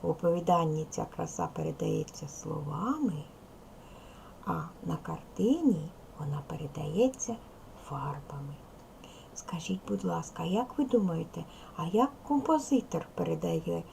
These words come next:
зимову красу? Правильно, за допомогою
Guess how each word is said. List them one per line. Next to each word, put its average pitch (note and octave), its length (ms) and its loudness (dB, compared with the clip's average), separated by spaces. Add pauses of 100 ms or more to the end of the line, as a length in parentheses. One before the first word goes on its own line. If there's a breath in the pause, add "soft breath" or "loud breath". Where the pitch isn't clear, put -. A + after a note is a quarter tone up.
(380 loud breath)
зимову E3+ 600 2
красу? - 520 -4 (2250)
Правильно, E3+ 800 -2 (300 loud breath)
за D#3 140 -4
допомогою A#3+ 1000 4